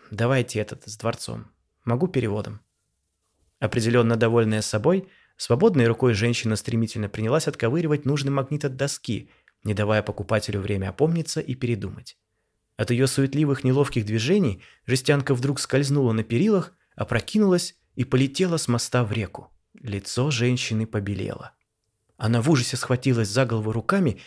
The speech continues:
и, как подкошенная, рухнула на колени. «Моя пенсия! В них вся моя пенсия! На что я теперь жить буду?» неистово кричала она, сотрясаясь всем телом. «Горе мне, Господи!»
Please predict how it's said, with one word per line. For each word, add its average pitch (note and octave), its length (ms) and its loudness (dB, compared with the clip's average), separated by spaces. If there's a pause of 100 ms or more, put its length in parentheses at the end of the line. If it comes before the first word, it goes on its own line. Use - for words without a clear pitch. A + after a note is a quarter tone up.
и, C3 80 -6
как - 200 -2
подкошенная, D3+ 640 0
рухнула B2+ 380 0
на A#2 100 0
колени. A2+ 520 -2 (360)
«Моя F#3+ 360 4
пенсия! G#3+ 960 4 (240)
В B2+ 80 4
них A3 220 8
вся C4 340 8
моя C4+ 280 10
пенсия! A3+ 840 6 (180)
На G#3 160 6
что - 240 6
я B3+ 120 8
теперь B3+ 360 4
жить A#3+ 440 6
буду?» G#3 640 6 (600)
неистово A#2 520 2
кричала G2+ 480 0
она, D#3 300 0 (200)
сотрясаясь A2+ 640 0
всем G#2 260 -2
телом. G2 400 -8 (580)
«Горе A#3 540 8
мне, A3 300 4
Господи!» A3 1200 2